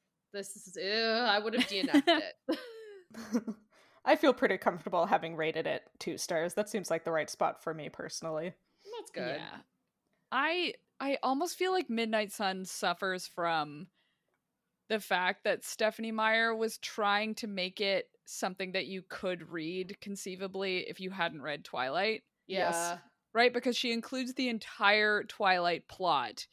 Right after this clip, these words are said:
Speaker 1: Yeah.
Speaker 3: as the structure of the book. And so, like, she has to work around these, like, massive chunks
Speaker 1: Mm-hmm.
Speaker 3: that obviously don't suit the style of her writing now.
Speaker 1: Yeah.
Speaker 2: Yeah.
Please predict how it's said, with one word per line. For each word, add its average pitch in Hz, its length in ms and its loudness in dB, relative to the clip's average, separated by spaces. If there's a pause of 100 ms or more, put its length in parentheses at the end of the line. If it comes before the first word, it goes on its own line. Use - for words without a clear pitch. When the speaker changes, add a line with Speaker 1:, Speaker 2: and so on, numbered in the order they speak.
(260)
Speaker 1:
Yeah. 143 400 -6 (300)
Speaker 3:
as 202 340 6
the 190 120 -6
structure 185 580 0
of 170 220 0
the 175 60 -6
book. 160 460 -4 (560)
And 208 180 0
so, 196 340 2
like, 185 220 2
she 208 200 -2
has 196 280 2
to 226 100 0
work 196 380 0
around 180 480 4
these, 170 280 -2
like, 170 260 0
massive 180 880 4
chunks - 840 -2 (360)
Speaker 1:
Mm-hmm. 180 540 -10 (160)
Speaker 3:
that 190 320 6 (100)
obviously 202 500 0
don't 180 340 0
suit - 320 -4
the 190 60 -4
style 165 640 0
of 170 120 -4
her 185 140 -2
writing 151 360 0
now. 104 500 -2 (380)
Speaker 1:
Yeah. 165 180 -4
Speaker 2:
Yeah. 170 160 0